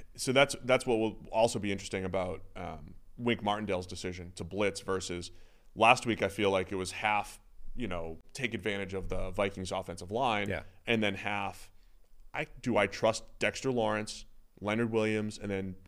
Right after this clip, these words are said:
Speaker 1: Kayvon Thibodeau, right?
Speaker 2: And this
Speaker 1: Do
Speaker 2: also
Speaker 1: I trust those guys to just win,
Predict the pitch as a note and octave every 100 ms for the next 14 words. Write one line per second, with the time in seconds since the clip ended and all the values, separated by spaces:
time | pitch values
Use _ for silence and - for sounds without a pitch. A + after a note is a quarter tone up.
0 | - F#2 F2+ F#2 G#2 G#3 G#2 D#2+ - -
1 | A2 D3+ - - - C#3 D#3 E3+ C#3+ C#3+
2 | A#3+ - A2+ F#2 - - - - - -
3 | - B2 A2+ G#2+ G2+ G2+ F#2+